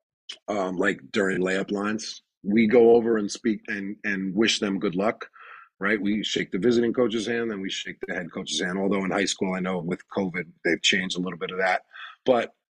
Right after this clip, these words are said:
when you are, you know, just when you are going up to the coach,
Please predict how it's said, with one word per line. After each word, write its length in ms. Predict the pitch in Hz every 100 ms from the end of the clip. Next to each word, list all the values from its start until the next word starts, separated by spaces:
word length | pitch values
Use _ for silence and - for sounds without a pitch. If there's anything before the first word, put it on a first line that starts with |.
| _ -
when 360 | 113 135 165
you 220 | 165 151
are, 420 | 135 135 117 95 - _ -
you 100 | 131
know, 120 | 104
just 200 | 95 165 - 117
when 140 | 127
you 100 | 151
are 100 | 156
going 200 | 135 127
up 100 | 113
to 80 | 107
the 60 |
coach, 360 | 101 117 92